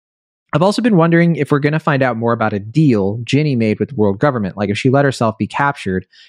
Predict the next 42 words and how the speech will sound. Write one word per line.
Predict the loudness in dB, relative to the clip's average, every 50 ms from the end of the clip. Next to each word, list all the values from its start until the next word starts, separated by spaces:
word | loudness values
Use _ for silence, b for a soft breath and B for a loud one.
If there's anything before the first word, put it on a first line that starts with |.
| b -4
and | -2 0
put | 2 2 2
into | 0 0 -2
captivity | -2 -4 -4 -4 -2 -2 -2 0 0 0
in | 0 0
exchange | -2 -2 0 0 0 0 -2
for | -4 -8
Kuma's | -4 -2 0 0 2 0 -2
freedom. | -2 -4 -4 -4 -4 -6 -8 -12 B B B B B B B -2
And | -2 0
Saturn | 0 0 0 2 0 0
tells | 0 0 -2 -2 -2
Kuma | -2 -2 0 0 2 2 2
this | 2 0 0 -2 -2
at | -4 -2
some | -2 -2 -2 -2
point | 0 0 0 0 0
maybe | 0 0 0 0 -2
and | -2 -2
strikes | -2 -2 -2 -2 -4 -6
a | -6
similarly | -4 -2 0 0 0 0
messed | 0 0 -2 -2 -4
up | -2
deal | 0 0 0
with | 0 -2
Kuma | -2 -2 0 2 2 2 0 0
over | -2 -2 -2 -2 -4
Bonnie." | -2 -2 -2 0 0 0 -2 -4 -8 -12 B B B B B B B B B B
So | -2 0 0
my | 0
thinking | 0 0 -2 0 2 2 2 2
there | 2 2 2 2 2 2 0
is | 0 0
that, | -2
like, | -2 -2 -2
I'm | -2 -2
just | -2 -2
kinda | -2 -2 -2 0
wondering | 0 0 0 2 0 0 0 -2 -4 -6 -4
if, | -2 0 0 0 -2 -4 -10 _ _ _ _ _ _ _ _ _ _ _
'cause, | -2 -2